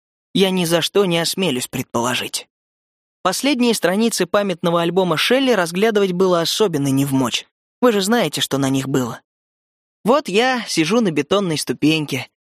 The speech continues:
безмятежно позволяя Шелли завязывать мне шнурки на ботинках, одряхлевшими всеми в пятнах руками,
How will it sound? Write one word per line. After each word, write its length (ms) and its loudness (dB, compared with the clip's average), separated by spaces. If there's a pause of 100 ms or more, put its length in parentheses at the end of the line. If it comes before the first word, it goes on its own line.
(160)
безмятежно 720 2
позволяя 540 0
Шелли 400 0
завязывать 640 0
мне 160 2
шнурки 420 0
на 140 0
ботинках, 640 0 (240)
одряхлевшими 920 0
всеми 360 0
в 100 -14
пятнах 460 0
руками, 560 0